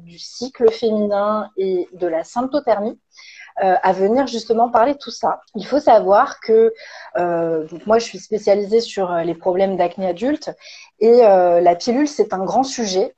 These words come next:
euh, dans le cadre de la pilule puisque, euh, la majorité, en fait, euh, des, des femmes, généralement, ont très peur d'arrêter la pilule contraceptive de peur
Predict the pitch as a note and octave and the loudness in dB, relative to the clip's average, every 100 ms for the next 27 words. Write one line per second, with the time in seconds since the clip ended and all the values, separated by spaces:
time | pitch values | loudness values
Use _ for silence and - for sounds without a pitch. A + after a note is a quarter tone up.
0 | E3+ D#3 D#3 D#3+ F3 F3+ A3 G#3+ F#3+ F3 | -10 -8 -8 -8 -10 -2 0 2 2 -2
1 | E3+ F#3 G#3 C4+ C4+ F#3 - A#3 B3+ A3+ | -4 -8 -8 -8 -10 -16 -8 0 4 4
2 | E3+ D#3+ E3 G3 G#3+ G#3+ G#3+ G#3 - A#3 | 2 0 -2 0 0 0 -2 -2 2 4
3 | F#3+ - G3+ G#3 - E3 D#3 D3+ D3+ D3+ | 2 -4 -6 -6 -6 -6 -4 -6 -8 -10
4 | D3+ C#3 - _ D#3 F3 - A3 B3 G3+ | -12 -12 -14 _ _ -8 0 0 0 -2
5 | F#3+ F#3 G3+ A3 G#3 - B3 A3+ A3 A3 | -6 -6 -6 -8 -8 -6 -4 2 0 2
6 | F#3 F3+ A3 F#3+ - A3 A#3 G3+ - E3+ | -2 0 0 -2 -2 -8 -8 -12 -12 -14
7 | F3 - A#3 A#3 - - _ _ _ _ | -16 -6 -4 -4 -8 -16 _ _ _ _
8 | E3+ A3 C#4 G#3 G#3 B3 - | -2 2 2 4 6 4 -2